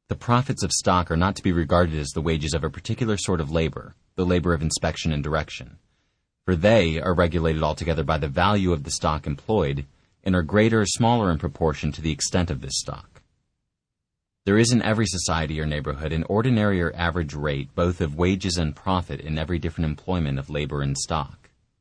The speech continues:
And this rate is regulated partly by the general circumstances of the society, its richness or poverty, and partly by the peculiar nature of each employment.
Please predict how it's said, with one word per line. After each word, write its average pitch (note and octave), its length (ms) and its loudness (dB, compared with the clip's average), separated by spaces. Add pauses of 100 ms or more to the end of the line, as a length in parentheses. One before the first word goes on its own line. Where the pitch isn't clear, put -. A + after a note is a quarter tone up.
(640)
And G#2 120 4
this G#2 160 2
rate F#2 340 2
is E2+ 160 -6
regulated E2+ 500 2
partly F#2 360 0
by E2 120 0
the D#2 100 -2
general E2+ 300 2
circumstances E2 680 -2
of C#2 140 -6
the C#2+ 60 -8
society, C#2+ 760 -4
its D#2 180 -8
richness D2+ 460 -4
or D2 60 -4
poverty, C#2 640 -4 (640)
and G2 160 0
partly A#2+ 340 0
by G2 160 4
the E2+ 80 -2
peculiar G2+ 460 0
nature F2 320 2
of D2 100 -2
each D#2 200 -6
employment. C#2+ 680 -4